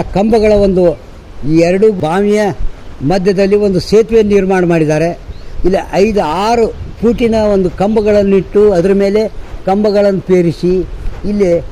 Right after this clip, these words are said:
ಒಂದು ಮೇಲ್ಸೇತುವೆ ಮಾಡಿದ್ದಾರೆ. ಇಲ್ಲಿ ಎರಡು ಕಂಬಗಳು ಇರಬೇಕಾದ್ರೆ ಇಲ್ಲಿ ಇಪ್ಪತ್ತು ಫೂಟು ಇಲ್ಲಿ ಒಂದು ಸೇತುವೆ ನೀವು ನೋಡ್ತೀರಿ. ಈ ಇಪ್ಪತ್ತು ಫೂಟ್ ಸೇತುವೆ ಇಲ್ಲಿದ್ರೆ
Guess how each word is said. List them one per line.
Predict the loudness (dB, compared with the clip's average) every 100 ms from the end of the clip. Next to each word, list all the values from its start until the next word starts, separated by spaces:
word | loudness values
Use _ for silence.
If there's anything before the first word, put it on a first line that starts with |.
| -2
ಒಂದು | 0 2 0 -2 -8 -4
ಮೇಲ್ಸೇತುವೆ | 0 2 2 2 0 2 0
ಮಾಡಿದ್ದಾರೆ. | 2 0 0 -4 -10 -18 -20 -20 -14 -4
ಇಲ್ಲಿ | 0 2
ಎರಡು | 4 4 2
ಕಂಬಗಳು | 0 0 2 4
ಇರಬೇಕಾದ್ರೆ | 4 4 2 0 0 0 -2 -4 -8 -14 -14 -8
ಇಲ್ಲಿ | -4 0 0 0 -10 -20 -16 -6
ಇಪ್ಪತ್ತು | -6 0 -2 -2
ಫೂಟು | -2 -2 0 0 0 -4 -16 -18 -4
ಇಲ್ಲಿ | -2 0 0 -2 -10 -8
ಒಂದು | -4 -4
ಸೇತುವೆ | 0 0 0 0 0
ನೀವು | 0 0
ನೋಡ್ತೀರಿ. | -2 -4 -8 -8 -16 -16 -16 -10 -4
ಈ |
ಇಪ್ಪತ್ತು | -4 0 -2 -2
ಫೂಟ್ | -4 -2 -2
ಸೇತುವೆ | 0 0 0 0 0
ಇಲ್ಲಿದ್ರೆ | 2 2 2 0 0